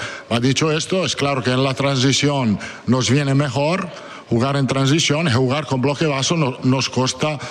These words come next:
un poco más, un poco más. La verdad es que en este sentido tener Rodrigo nos puede ayudar, porque Rodrigo es un, un, un jugador que por calidad en espacio reducido te puede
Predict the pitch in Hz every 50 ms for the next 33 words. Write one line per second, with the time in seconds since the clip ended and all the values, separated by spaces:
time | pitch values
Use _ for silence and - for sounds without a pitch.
0 | - - - - 120 120 113 - 135 127 - 135 135 139 127 113 113 123 - -
1 | - - - - - - - 104 101 101 - 123 107 120 131 131 120 107 110 117
2 | - - - - - - - - - - - 110 120 127 139 139 127 131 151 180
3 | 190 - - 147 123 107 101 - 143 139 127 131 139 139 120 - 143 131 - 156
4 | 160 143 - 147 151 147 147 156 151 135 117 - - - - - - - - -
5 | - - - - 127 123 131 151 151 139 151 156 147 156 151 151 151 143 165 170
6 | 156 139 135 - 127 127 123 131 135 143 156 151 135 131 139 170 170 - - 131
7 | 113 101 120 127 127 131 135 127 123 131 139 147 156 151 143 123 120 131 120 113
8 | 120 120 123 123 120 123 123 117 104 - - - - - - - - 131 135 135
9 | 135 131 131 131 139 139 - 143 131 123 110 92 135 139 139 135 143 156 165 -
10 | - 139 - - 135 139 127 - 143 139 143 151 139 143 151 160 170 170 156 139
11 | 127 120 - - 147 143 135 - 139 135 139 139 143 156 143 - 143 143 135 160
12 | 156 139 139 123 104 123 127 127 135 127 117